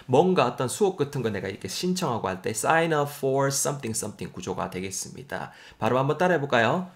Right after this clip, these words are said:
Sign up for, sign up for. 아시겠죠? F 사운드 신경 써주시고요.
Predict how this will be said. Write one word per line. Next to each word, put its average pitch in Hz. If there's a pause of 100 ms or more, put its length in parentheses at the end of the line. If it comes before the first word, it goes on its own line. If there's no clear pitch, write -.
Sign 151
up 131
for, 71 (1300)
sign 147
up 127
for. 69 (920)
아시겠죠? 117 (120)
F 151
사운드 110
신경 107
써주시고요. 104